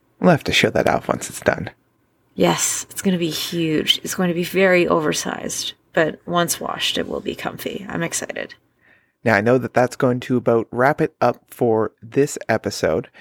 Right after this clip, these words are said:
Speaker 1: If you've enjoyed the show, be sure to, uh,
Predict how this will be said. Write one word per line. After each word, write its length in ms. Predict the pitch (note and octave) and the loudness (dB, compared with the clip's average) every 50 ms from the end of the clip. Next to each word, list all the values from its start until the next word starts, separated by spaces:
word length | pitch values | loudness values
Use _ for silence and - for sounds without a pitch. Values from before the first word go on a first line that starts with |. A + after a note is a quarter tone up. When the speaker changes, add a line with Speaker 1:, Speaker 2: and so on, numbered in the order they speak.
| - - - - - _ _ _ | -20 -20 -20 -20 -20 _ _ _
Speaker 1:
If 300 | - C#3+ C3+ B2+ B2+ - | 4 4 4 4 0 0
you've 220 | B2+ B2+ C3 B2+ C#3+ | 4 4 4 4 4
enjoyed 360 | B2+ A#2+ A#2 C#3 D3+ G#3 G3+ | 0 2 4 4 4 4 4
the 80 | C#3+ | 2
show, 340 | B2+ - - - - F#2+ C3+ _ | -2 0 2 2 2 0 -2 _
be 160 | _ - G#2+ G2 | _ -4 -2 -2
sure 360 | - - - C3 A#2+ A#2 A2+ | -2 -2 2 2 2 2 0
to, 600 | - - - - B2 A#2 A#2 A2+ A#2 A#2 A#2 A#2+ | -2 -6 -6 -2 -2 0 0 0 0 0 0 2
uh, 220 | A#2+ A#2 A#2 A#2 | 2 2 2 0